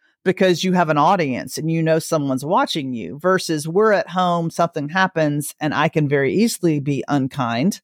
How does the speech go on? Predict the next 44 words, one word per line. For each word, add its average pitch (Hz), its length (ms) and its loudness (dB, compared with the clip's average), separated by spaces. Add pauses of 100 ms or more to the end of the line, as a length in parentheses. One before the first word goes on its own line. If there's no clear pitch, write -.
(300)
and 143 320 0
then 147 140 2
have 143 160 0
to 143 60 -4
go 139 120 2
back 131 220 0
and 143 80 2
apologize 135 600 0
for 131 220 0
it 175 160 2
and, 135 260 -2
and 143 180 -2
make 143 180 -2
it 143 100 2
up 190 140 2
to 180 80 2
them. 135 220 0
So - 160 -4
I 170 100 -2
think 220 240 -4
we 175 180 0 (120)
all 185 340 2
have 220 220 -2
a 180 80 2
bit 147 220 2
of 151 140 0
that, 135 160 0 (340)
uh, 139 300 2
audience. 147 800 0 (140)
What, 156 320 -2
what 175 160 2
is 175 100 2
the - 100 0
audience 151 500 0
thinking 147 400 -2
of 131 100 0
us 131 320 0
going 143 320 0
on 139 220 2
inside 143 420 2
of 131 120 0
us 127 200 -4
at - 220 -8
times? 131 580 -2